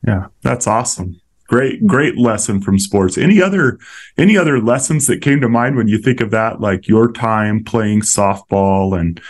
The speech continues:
coaching softball? Any other lessons that particularly stick out to you that have benefited you in your life now as you're moving on, preparing to be a mom and a coach and a teacher and, and all of those things?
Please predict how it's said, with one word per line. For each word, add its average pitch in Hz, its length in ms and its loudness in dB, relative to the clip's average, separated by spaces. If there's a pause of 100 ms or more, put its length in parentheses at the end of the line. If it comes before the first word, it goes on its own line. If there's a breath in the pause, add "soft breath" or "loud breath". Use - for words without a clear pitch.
(260 loud breath)
coaching 120 400 0
softball? 104 920 0
Any 160 200 4
other 151 220 2
lessons 120 640 0
that 98 140 -4
particularly 104 680 2
stick 120 340 -2
out 117 300 -4 (320)
to 120 100 2
you 110 360 4
that 107 120 2
have 90 180 -2
benefited 110 540 -2
you 104 200 4
in 101 60 6
your 98 160 4
life 92 460 -2
now 98 320 -2
as 95 160 -6
you're 90 300 0 (320 loud breath)
moving 127 260 4
on, 131 180 0
preparing 127 360 -2
to 120 40 -2
be 120 140 4
a 117 60 2
mom 117 480 0
and 95 100 -2
a 95 80 -4
coach 123 400 0
and 95 80 2
a 92 80 2
teacher 127 480 2
and, 85 300 -4 (380 loud breath)
and 104 120 2
all 110 160 0
of 107 100 -6
those 110 220 0
things? 120 260 -2